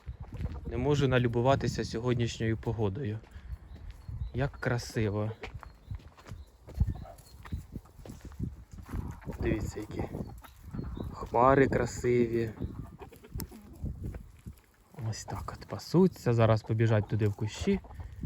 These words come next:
як завжди. А я, мабуть, кроликам на-, вирізаю вербички. От. А вже потім увечері, коли всіх позакриваю, схожу ще кроликам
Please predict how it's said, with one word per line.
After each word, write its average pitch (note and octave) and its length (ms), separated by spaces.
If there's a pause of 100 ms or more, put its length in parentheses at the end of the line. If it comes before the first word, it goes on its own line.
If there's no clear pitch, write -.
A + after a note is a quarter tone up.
(280)
як B2+ 180
завжди. B2 640 (1700)
А A2+ 80
я, C3 120
мабуть, A#2 300
кроликам A#2 600 (1900)
на-, A2 420 (100)
вирізаю A#2 460
вербички. G#2+ 640
От. G#2+ 280 (1400)
А - 80
вже A#2+ 140
потім B2 320
увечері, D3+ 380
коли A#2 260
всіх A2+ 300
позакриваю, C3 800 (680)
схожу A#2+ 500
ще A#2 400 (220)
кроликам A2 480